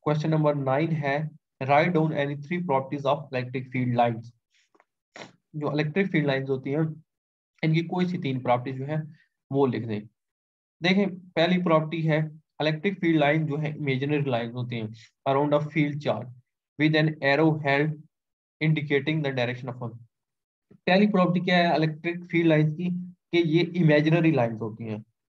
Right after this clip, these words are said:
हम पता है कोई भी charge होता है उसके गिर्द एक इलेक्ट्रिक field होता है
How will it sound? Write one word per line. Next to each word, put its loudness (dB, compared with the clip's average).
हम 2
पता 0
है 2
कोई 6
भी 2
charge 4
होता 0
है -2
उसके -4
गिर्द -2
एक -2
इलेक्ट्रिक -6
field -4
होता -6
है -6